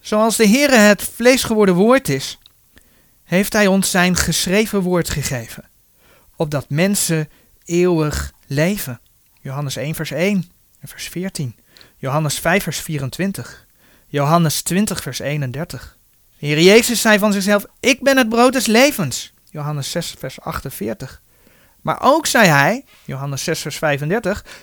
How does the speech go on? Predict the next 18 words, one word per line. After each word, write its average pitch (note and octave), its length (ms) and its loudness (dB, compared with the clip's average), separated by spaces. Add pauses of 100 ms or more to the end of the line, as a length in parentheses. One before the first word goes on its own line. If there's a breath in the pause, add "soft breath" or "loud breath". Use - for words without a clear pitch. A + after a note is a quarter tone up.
(260 loud breath)
"Ik C#4 260 -2
ben A3 180 2
het G3 140 4
brood E3+ 240 4
des D#3+ 160 -2
levens, E3 480 0
die F#3 140 -2
tot E3+ 220 -2
mij G3+ 240 4
komt, G3 420 0 (360 soft breath)
zal C3 280 -6
geenszins G3+ 720 0
hongeren. D3+ 420 -4 (540)
En D3+ 140 -4
die C#3+ 180 0
in B2+ 120 -4
mij D3+ 240 4
gelooft, D3+ 580 -2